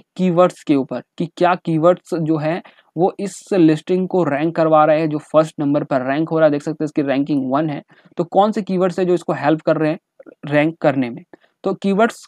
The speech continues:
का एनालिसिस करने के लिए मैंने आपको पहले ही बताया है, हीलियम टेन टूल यूज़ कर सकते हैं आप। प्रोडक्ट इससे हीलियम टेन, अ,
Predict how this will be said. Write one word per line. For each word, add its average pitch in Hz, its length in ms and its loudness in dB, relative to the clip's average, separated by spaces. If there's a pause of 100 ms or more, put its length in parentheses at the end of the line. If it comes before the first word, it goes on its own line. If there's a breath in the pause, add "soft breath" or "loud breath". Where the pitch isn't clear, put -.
(120)
का 202 100 8
एनालिसिस 175 380 2
करने 175 280 -2
के 180 100 -2
लिए 180 140 0
मैंने 156 220 0
आपको 160 160 -4
पहले 151 240 -2
ही 170 60 0
बताया 165 340 2
है, 165 180 -2
हीलियम 139 380 -2
टेन 151 260 -2 (100)
टूल 147 240 0
यूज़ 147 440 -2
कर 147 120 0
सकते 165 320 -4
हैं 160 140 2
आप। 156 180 -2 (380 soft breath)
प्रोडक्ट 156 420 2
इससे 160 220 -4
हीलियम 147 360 2
टेन, 160 220 0
अ, 156 380 -6